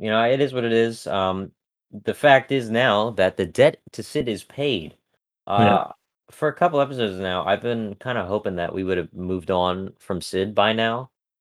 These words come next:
Speaker 1: Um, like, she was fun for the couple episodes at the start there, but I feel like we're kinda just wasting time here, 'cause the only purpose she has is, like, their little safe house for the, for the time being,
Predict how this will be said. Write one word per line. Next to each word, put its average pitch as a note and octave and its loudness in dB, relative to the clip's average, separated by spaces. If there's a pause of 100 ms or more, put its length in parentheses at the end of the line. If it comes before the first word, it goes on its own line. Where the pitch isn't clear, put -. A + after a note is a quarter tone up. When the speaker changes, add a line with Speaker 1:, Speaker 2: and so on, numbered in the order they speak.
(280)
Speaker 1:
Um, E2+ -2
like, F#2+ -6
she D3 -4
was C3+ -2
fun A#2+ 4
for A2+ -2
the G2+ 0
couple G#2+ 0
episodes G2+ 0
at F#2+ -2
the - -12
start G2 2
there, E2+ -2 (600)
but E2+ 4
I F#2 -2
feel A#2+ 0
like A2 2 (100)
we're G#2+ 0
kinda G#2 -2
just F2 -10
wasting F#2 -2
time F2+ -4
here, G2+ -6
'cause E2+ -4
the G2+ -2
only A#2 0
purpose A2 -2
she A#2+ -6
has A#2 4
is, E2+ -6
like, E2 -6
their F2+ 0
little E2 -4
safe F#2+ -6
house G2+ 0
for G2 -2
the, F#2 -6
for G2+ -10
the F#2+ -2
time G2 -4
being, G2 -8